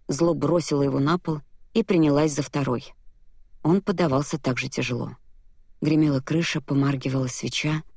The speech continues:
Бодуин никак не комментировал и продолжал рассматривать меня с тем же непроницаемым выражением, в котором изредка мелькало что-то похожее на презрение. Наконец ему надоело наблюдать за моими неуклюжими потугами.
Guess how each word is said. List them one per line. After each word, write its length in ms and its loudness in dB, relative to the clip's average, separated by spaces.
Бодуин 520 2
никак 420 0
не 80 2
комментировал 920 0
и 80 0
продолжал 600 0
рассматривать 800 0
меня 220 4
с 80 -6
тем 260 2
же 180 -2
непроницаемым 1000 4
выражением, 800 0
в 100 -14
котором 500 4
изредка 480 2
мелькало 400 2
что-то 320 -2
похожее 640 -2
на 120 0
презрение. 680 0
Наконец 480 0
ему 160 2
надоело 420 2
наблюдать 500 0
за 120 -2
моими 320 2
неуклюжими 640 0
потугами. 640 -6